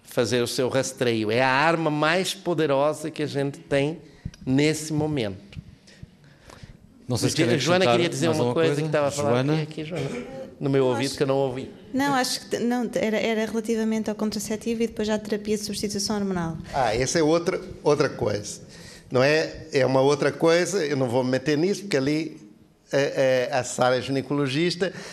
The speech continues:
Speaker 1: mas a terapêutica de substituição hormonal, ou seja, aquela, os hormônios que se tomam depois da menopausa, é, há um aumento discreto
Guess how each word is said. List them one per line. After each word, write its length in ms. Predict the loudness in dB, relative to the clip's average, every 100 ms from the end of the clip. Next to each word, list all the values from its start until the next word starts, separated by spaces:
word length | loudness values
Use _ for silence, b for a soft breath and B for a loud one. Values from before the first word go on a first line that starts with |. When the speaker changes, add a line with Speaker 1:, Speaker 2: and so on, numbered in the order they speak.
| B B
Speaker 1:
mas 280 | 0 2 2
a 60 | 2
terapêutica 720 | 2 2 2 2 0 -4 -4
de 80 | -2
substituição 680 | -4 -4 -4 -4 -2 0
hormonal, 640 | 0 0 0 0 -2 -4 -6
ou 60 | -6
seja, 160 | -4
aquela, 400 | 0 4 4 2 -4 -14
os 140 | -8 -2
hormônios 380 | 0 2 0 -2
que 80 |
se 100 | -6
tomam 200 | -2 -2
depois 240 | 0 -2 0
da 60 |
menopausa, 720 | 0 -2 0 2 4 2 -4 -8 B B B B B B
é, 920 | 0 4 4 4 2 2 0 0 -2 -6 -14 -20 _
há 140 | -4 0
um 240 | 0 2
aumento 600 | 2 2 2 0 -2 -10 -10
discreto 760 | -8 0 2 2 0 -10 -16